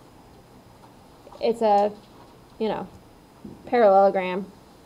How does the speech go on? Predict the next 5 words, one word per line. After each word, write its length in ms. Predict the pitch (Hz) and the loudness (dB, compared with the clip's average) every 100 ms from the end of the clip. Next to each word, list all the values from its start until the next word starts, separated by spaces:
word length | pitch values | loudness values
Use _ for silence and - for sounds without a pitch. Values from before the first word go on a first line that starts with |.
| - - | -20 -8
or 100 | 202 | -4
rhombus 600 | 190 190 185 180 196 - - | -4 -4 -2 -4 -4 -12 -10
or 80 | 202 | -8
rectangle. 580 | 170 - - - - - - - - - - - - - - - - - - | -8 -14 -16 -16 -16 -18 -20 -20 -14 -14 -14 -18 -18 -18 -20 -20 -20 -20 -12
Okay, 180 | 214 | -12